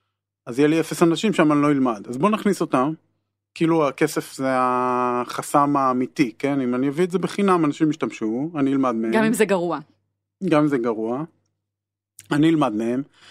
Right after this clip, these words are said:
Speaker 1: ואז שהוא יהיה מספיק טוב, נבקש כסף. זה הגיוני, סך הכל.
Speaker 2: כן.
Speaker 1: עכשיו, מה הבעיה בזה? כן, וזה כאילו נגיד ל-, זה יכניס לתוכו גם למה זה כן טוב,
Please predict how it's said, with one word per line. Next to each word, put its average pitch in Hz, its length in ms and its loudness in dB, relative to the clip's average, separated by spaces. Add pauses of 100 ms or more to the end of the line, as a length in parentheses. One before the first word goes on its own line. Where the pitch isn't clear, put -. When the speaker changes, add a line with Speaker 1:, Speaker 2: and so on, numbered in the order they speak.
(340)
Speaker 1:
ואז 147 200 2
שהוא 185 140 2
יהיה 190 100 2
מספיק 214 300 -4
טוב, 143 340 2
נבקש 123 380 -4
כסף. - 420 -6
זה 113 220 -12
הגיוני, 175 380 0 (180)
סך - 260 -10
הכל. - 200 -10 (260)
Speaker 2:
כן. 170 200 -10 (120)
Speaker 1:
עכשיו, 135 140 -4
מה 160 180 4
הבעיה 135 380 2
בזה? 120 280 -6 (360)
כן, 147 280 -2
וזה 123 840 -2
כאילו 123 240 -6
נגיד 120 280 -4
ל-, 120 480 -2 (280)
זה 120 440 -8
יכניס 131 360 -4
לתוכו 139 380 -2
גם 131 180 0
למה 143 200 0
זה 120 100 -4
כן 143 220 0
טוב, 110 300 -8